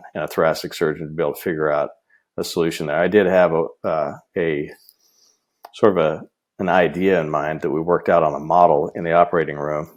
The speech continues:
and we were about ready to pull the trigger and start doing it. But I, I just, I, I backed out of that one because I thought it could create more problems, you know, at these nerve roots than,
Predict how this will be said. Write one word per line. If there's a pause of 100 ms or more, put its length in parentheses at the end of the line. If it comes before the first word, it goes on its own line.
and
we
were
about
ready
to
pull
the
trigger
and
start
doing
it.
But
I,
I
just,
I, (1400)
I (180)
backed
out
of
that
one
because
I
thought
it
could
create
more
problems, (220)
you
know,
at
these
nerve
roots
than,